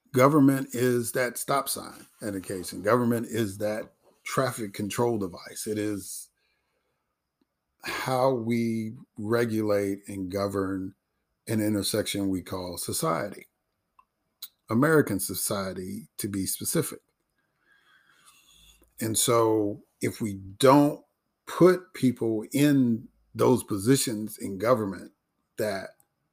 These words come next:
will look out for our best interests to make sure that we have the right of way, then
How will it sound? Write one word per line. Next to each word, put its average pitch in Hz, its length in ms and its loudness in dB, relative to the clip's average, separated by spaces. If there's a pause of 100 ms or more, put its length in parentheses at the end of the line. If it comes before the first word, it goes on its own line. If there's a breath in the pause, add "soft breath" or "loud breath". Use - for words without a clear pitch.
(160)
will 104 260 -2
look 120 220 0
out 151 420 0
for 104 220 -4
our 95 160 -6
best 95 240 -6
interests 92 420 -10
to 101 100 -12
make 98 280 -10
sure - 640 -2 (1300)
that 107 220 2
we 104 160 0
have 101 340 -6
the 98 80 -4
right 95 260 0
of 90 60 -6
way, 90 400 -12 (2500)
then 117 600 0